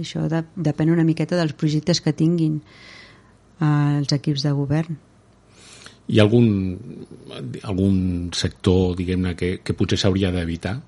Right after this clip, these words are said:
Speaker 2: Sempre es parla de la logística, no? Que és un sector que dona, eh, que, que és precari, no? En, en, en els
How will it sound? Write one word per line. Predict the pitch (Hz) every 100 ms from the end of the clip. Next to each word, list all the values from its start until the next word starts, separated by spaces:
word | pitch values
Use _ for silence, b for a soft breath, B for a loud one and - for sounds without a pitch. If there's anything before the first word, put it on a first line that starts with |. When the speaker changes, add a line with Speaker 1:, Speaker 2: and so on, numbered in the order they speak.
| -
Speaker 2:
Sempre | 101 101
es | -
parla | 101 98 101 95 B B B B -
de | 104 90 90 90 -
la | 107
logística, | 95 87 104 - 107 117
no? | 101 113 147
Que | 92 87
és | 85
un | 90 87 87 82
sector | - 82 - 85
que | 87 85
dona, | 87 85 85 82 85 B B B B -
eh, | 135 95 95 92
que, | 101 98 -
que | - 90
és | - - -
precari, | 82 - 95 101 95
no? | 95 117 117
En, | 92 87 87 90 90
en, | 87
en | 90 92 87
els | 82 80